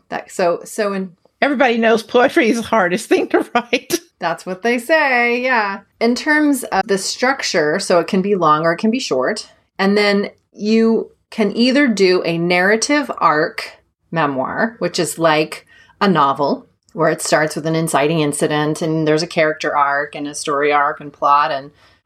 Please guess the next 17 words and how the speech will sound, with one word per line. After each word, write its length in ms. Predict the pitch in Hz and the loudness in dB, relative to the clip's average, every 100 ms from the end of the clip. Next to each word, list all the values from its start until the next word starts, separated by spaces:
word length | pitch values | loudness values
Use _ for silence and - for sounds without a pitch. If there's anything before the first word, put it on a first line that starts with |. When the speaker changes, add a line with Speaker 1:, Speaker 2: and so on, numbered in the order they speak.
| - | -6
Speaker 1:
conflict 520 | 170 151 156 147 147 | -2 0 2 0 0
and 140 | 147 | -4
choice 440 | 147 147 143 151 - | -2 0 2 0 -2
and 240 | 143 139 - - - - - 226 | -6 -6 -10 -14 -12 -12 -8 0
all 180 | 175 | 0
of 80 | 165 | 2
that. 280 | 143 131 - - - - - - _ - | 0 -2 -6 -20 -20 -20 -20 -20 _ -4
And 440 | 180 175 170 165 156 - - _ - | 0 2 2 2 -2 -8 -16 _ -4
you 60 | |
can 100 | - | 0
also 380 | 170 202 202 202 | 0 0 2 0
do 580 | 180 165 156 156 160 185 _ _ _ | 0 2 4 2 0 -6 _ _ _
an 120 | 170 165 | -4 -2
es-, 380 | 220 226 - - | -2 -2 -4 0
uh, 280 | 165 180 - | 2 2 0
linked 320 | 175 196 196 | 0 0 0
essays. 600 | - 147 - 98 - | -6 -6 -8 -10 -12